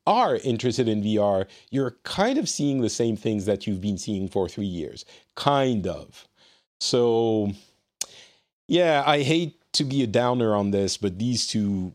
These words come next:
showcases were not my cup of tea. All right, that's it for presentations. Uh, let's talk about news. First of all, Microsoft is shutting down Mixer,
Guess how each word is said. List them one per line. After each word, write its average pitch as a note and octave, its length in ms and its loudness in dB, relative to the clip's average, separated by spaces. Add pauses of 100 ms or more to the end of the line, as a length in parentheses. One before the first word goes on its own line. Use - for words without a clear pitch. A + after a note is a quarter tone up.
showcases F2 720 -4
were F2 140 -6
not D#2+ 560 -10 (100)
my D#2 160 -8
cup - 240 -12
of - 140 -18
tea. - 160 -18 (1400)
All A#2+ 120 4
right, F#3 280 0
that's A#2+ 260 -2
it F#3 280 0
for C#3+ 200 0
presentations. C3 1300 -4 (640)
Uh, A#2 680 2
let's A#2 420 -2 (300)
talk D#2 320 -10
about A#2+ 540 0 (140)
news. C#3+ 600 -4 (840)
First A#3+ 200 0
of D#3+ 80 2
all, D#3 340 2 (260)
Microsoft C3+ 800 0
is G2+ 260 0
shutting C#3 440 0
down G#2 460 0
Mixer, G2 640 -2